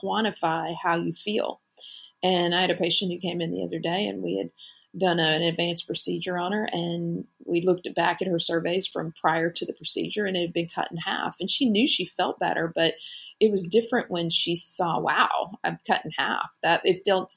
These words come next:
it really validated the feelings that she had, or, uh, you know, in terms of her own improvement. So I think it's a, it's a great way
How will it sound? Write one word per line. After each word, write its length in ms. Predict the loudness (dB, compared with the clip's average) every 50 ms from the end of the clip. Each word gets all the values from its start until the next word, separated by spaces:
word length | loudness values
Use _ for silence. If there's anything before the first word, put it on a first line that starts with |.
| -8
it 320 | -6 -2 0 0 2 4 4
really 320 | 4 6 6 6 4 4
validated 800 | 4 4 4 4 4 4 4 2 2 2 2 4 4 2 2 0
the 80 | -2 -4
feelings 460 | -2 0 0 0 0 -2 -4 -4 -2
that 140 | -2 -2 -2
she 200 | -2 -2 -2 -2
had, 320 | -2 0 0 2 0 0 0
or, 120 | 0 -2 -2 -4
uh, 60 | -6 -6 -4
you 120 | -2 -2
know, 140 | 0 0 -2
in 80 | -2 -4
terms 280 | -4 -4 -4 -4 -4
of 100 | -6 -8 -6
her 140 | -6 -6
own 100 | -6 -6
improvement. 560 | -8 -8 -6 -4 -4 -4 -4 -6 -8 -10 -12 -12 _ -16 -16 -16 -14 -16 -18 -20 _ _
So 440 | -2 0 2 4 4 4 4 4 4
I 140 | 4 4 4
think 260 | 2 0 0 0 0
it's 220 | 0 -2 0 0 0
a, 260 | 0 0 0 0 -2
it's 140 | -2 0 -2
a 80 | -2 -2
great 360 | 0 0 2 2 2 2 0
way 320 | 0 0 0 -2 -2 -2